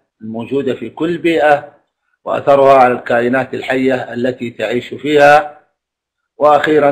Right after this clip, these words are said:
تقارنون بين أنظمة البيئة المائية سواء كانت عذبة أو مالحة. آه، بسم الله على بركة الله.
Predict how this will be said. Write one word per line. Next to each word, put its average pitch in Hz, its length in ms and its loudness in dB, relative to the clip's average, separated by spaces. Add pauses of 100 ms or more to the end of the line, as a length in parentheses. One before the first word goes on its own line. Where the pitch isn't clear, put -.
(120)
تقارنون 135 680 -2
بين 131 220 -4
أنظمة 127 460 -6
البيئة 127 300 -4
المائية 120 460 -4
سواء 117 460 -6
كانت 117 600 -12
عذبة 127 540 0
أو 139 480 -4
مالحة. 117 800 -6 (4000)
آه، 143 120 4
بسم 190 260 0
الله 185 140 6
على 165 180 8
بركة 143 400 0
الله. 165 480 2